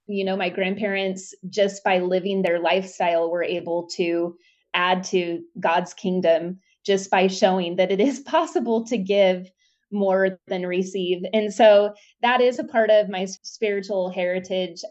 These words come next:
They will always be a great inspiration for what it's like to be stewards, what it's like to give. That story is just a fun one to share 'cause it seems pretty impossible.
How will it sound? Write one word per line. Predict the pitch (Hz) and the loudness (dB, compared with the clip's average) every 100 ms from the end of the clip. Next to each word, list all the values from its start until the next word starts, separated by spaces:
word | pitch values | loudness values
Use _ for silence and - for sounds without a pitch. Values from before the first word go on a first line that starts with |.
| - | -6
They | 202 | -2
will | 202 196 - | 2 2 2
always | 190 196 202 190 | 2 4 2 0
be | 190 185 | -2 -2
a | 175 | -2
great | 180 175 - | -2 -4 -4
inspiration | 180 185 - 180 170 175 170 165 165 | -6 -8 -6 -2 0 -2 -6 -10 -10
for | - 175 170 160 160 - - _ _ | -4 0 2 2 0 -2 -10 _ _
what | 185 190 196 | 0 2 2
it's | 190 | 0
like | 180 175 175 | -2 -2 -2
to | - | -8
be | 175 165 | -8 -8
stewards, | 170 - 202 190 185 180 175 | -8 -2 2 4 4 0 -4
what | - 180 175 | -6 -2 -2
it's | 180 | -2
like | 190 170 - | -2 -2 -4
to | 175 | -6
give. | 160 165 170 160 - _ _ _ _ - | 0 4 4 2 -6 _ _ _ _ -4
That | 185 208 | -2 0
story | 208 - 196 185 175 | -4 -4 -2 0 -2
is | 175 - | -6 -8
just | 190 190 | -8 -6
a | |
fun | 185 180 180 | -6 -4 -4
one | 170 175 | -6 -6
to | 185 | -6
share | 180 170 165 | -2 -2 -2
'cause | 175 185 | -4 -4
it | 170 | -4
seems | - 190 185 185 | -4 -4 -4 -4
pretty | 202 185 | -2 0
impossible. | 165 180 170 170 185 - 190 | 0 -2 -6 -6 -4 -2 -2